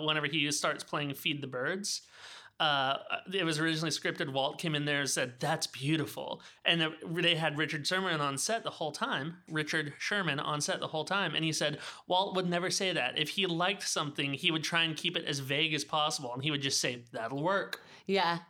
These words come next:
Speaker 2: and that's his, that was Walt's, Walt Disney's favorite song.
Speaker 1: Yeah. That was played, uh, I can't, I can't remember the story, but I think they, it was some kind of, like, memorial for Walt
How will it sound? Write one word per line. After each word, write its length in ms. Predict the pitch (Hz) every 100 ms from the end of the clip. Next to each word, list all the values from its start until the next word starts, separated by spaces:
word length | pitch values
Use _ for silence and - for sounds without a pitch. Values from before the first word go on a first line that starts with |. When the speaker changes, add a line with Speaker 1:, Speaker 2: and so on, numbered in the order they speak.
| -
Speaker 2:
and 100 | 233
that's 200 | 233 247
his, 220 | 247 - 202
that 160 | 247
was 160 | 262 226
Walt's, 680 | 220 214 208 - - - -
Walt 220 | 208 214
Disney's 340 | 220 214 214 208
favorite 320 | 214 220 247
song. 360 | 285 269 175 - 165
Speaker 1:
Yeah. 180 | 214 - - - - - -
That 140 | 165 175
was 120 | 175
played, 480 | - 180 175 170 170
uh, 800 | - 147 147 147 143 139 139 151 _ _ _ 165
I 80 |
can't, 200 | 170 196 175 175
I 80 | 160
can't 140 | 175
remember 200 | 165 165
the 80 | 156
story, 420 | - 170 156 143
but 160 | 139 -
I 80 | 156
think 280 | 214 226 208
they, 120 | 185 180
it 80 | 180
was 260 | 170 160 -
some 200 | 196 196
kind 200 | 196 175
of, 100 | 147
like, 300 | 135 - - - - - - _ _ -
memorial 560 | 170 165 165 165 147
for 420 | 139 - 156 143 139
Walt 440 | 139 135 127 -